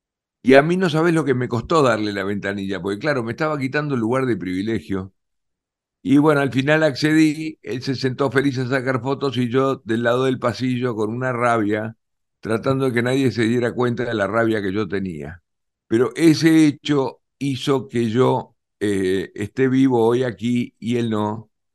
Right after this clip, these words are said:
porque minutos después comenzaron turbulencias. El, uno de los militares nos dijo, "Pónganse los cinturones que el avión va a bailar un rato",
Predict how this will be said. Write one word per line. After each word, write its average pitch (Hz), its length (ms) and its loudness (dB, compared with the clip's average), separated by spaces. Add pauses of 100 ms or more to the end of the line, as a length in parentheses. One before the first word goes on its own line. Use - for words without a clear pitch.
(280)
porque 107 280 -2
minutos 123 440 0
después 131 580 2
comenzaron 110 640 -2
turbulencias. 123 1120 -2 (460)
El, 107 920 0
uno 131 200 0
de 123 60 0
los 113 120 2
militares 117 400 0
nos 110 160 2
dijo, 117 260 0
"Pónganse 120 380 0
los 110 140 -2
cinturones 117 500 -2
que 110 60 -4
el 107 100 0
avión 113 320 0
va 107 80 0
a 104 40 0
bailar 104 400 -2
un 117 180 -4
rato", 127 500 -2